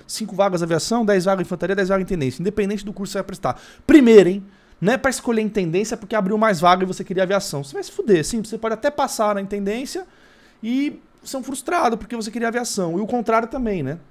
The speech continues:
Sei lá, preste o que você escolheu pra prestar. Isso aí é a motivação é muito importante nesse momento. Se escolher outro curso só por causa de vaga, já cagou, já tá reprovado. Na minha opinião.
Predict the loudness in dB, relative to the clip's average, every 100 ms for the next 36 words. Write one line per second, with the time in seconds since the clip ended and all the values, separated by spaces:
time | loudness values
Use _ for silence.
0 | _ _ _ _ -12 -4 4 4 4 2
1 | 0 0 -2 -4 -4 -2 4 4 4 -2
2 | 2 0 -2 -12 -6 -2 0 0 0 0
3 | 2 0 -2 -2 -4 -4 -6 -6 -2 -2
4 | -4 -10 -20 _ _ -12 -10 0 0 2
5 | -2 -4 -6 -4 -4 -6 -4 -4 -2 2
6 | 2 2 -2 -2 -2 0 -2 -4 -6 -4
7 | -2 -2 -4 -10 -20 -20 -20 -20 -20 -10
8 | -4 -4 -2 -2 -2 -4